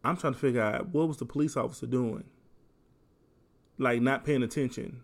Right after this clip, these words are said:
that you ran over the dude that you was supposed to be coming to tend to. I'm not gonna say that it was an accident or if it was on purpose or not, but it sounds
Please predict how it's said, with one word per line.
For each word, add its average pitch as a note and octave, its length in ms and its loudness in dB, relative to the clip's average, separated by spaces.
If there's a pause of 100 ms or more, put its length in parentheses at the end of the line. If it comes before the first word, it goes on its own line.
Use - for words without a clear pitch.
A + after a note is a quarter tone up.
that A#2+ 180 2
you B2+ 80 2
ran B2 300 2
over A#2 220 0
the A2 80 -2
dude A2+ 360 0
that A2 220 4
you A#2+ 220 2
was A2+ 80 -2
supposed A#2 240 0
to A2 40 -8
be A#2 80 -4
coming A2+ 280 -2
to A2 60 -2
tend A2 320 -4
to. - 220 -10 (2500)
I'm C#3+ 100 2
not D3+ 140 2
gonna C#3+ 180 2
say C3+ 200 4
that B2+ 180 4
it C3 40 10
was B2 160 4
an A2 100 2
accident C3 480 2
or A#2 160 4
if A#2 60 -4
it C3 40 4
was A#2+ 160 2
on G#2+ 100 -4
purpose C#3 360 0
or C#3+ 60 0
not, C#3 280 0
but B2+ 140 0
it C3+ 100 4
sounds E3 1500 -4